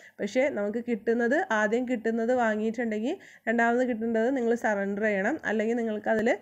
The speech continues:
ഇൻട്രസ്റ്റ് പ്രി-, പിഴയൊക്കെ ഈടാക്കേണ്ടതായിട്ട് വരും കേട്ടോ. അപ്പോൾ അതുകൊണ്ട് നിങ്ങളത് ആലോചിച്ച് ഏറ്റവും കൂടുതൽ എമൗണ്ട് ഉള്ളത് ഏതാണോ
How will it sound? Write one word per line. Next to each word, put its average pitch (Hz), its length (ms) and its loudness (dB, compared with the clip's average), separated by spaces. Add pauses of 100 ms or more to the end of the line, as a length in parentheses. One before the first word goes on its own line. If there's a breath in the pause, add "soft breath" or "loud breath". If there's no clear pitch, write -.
(280 loud breath)
ഇൻട്രസ്റ്റ് 226 500 0
പ്രി-, 226 300 2
പിഴയൊക്കെ 247 520 2
ഈടാക്കേണ്ടതായിട്ട് 202 840 2
വരും 170 240 2
കേട്ടോ. 180 180 -2
അപ്പോൾ 190 240 -2
അതുകൊണ്ട് 202 380 0 (400 loud breath)
നിങ്ങളത് 262 340 0
ആലോചിച്ച് 240 500 2
ഏറ്റവും 254 280 0
കൂടുതൽ 240 300 0
എമൗണ്ട് 226 380 0
ഉള്ളത് 233 240 4
ഏതാണോ 220 400 2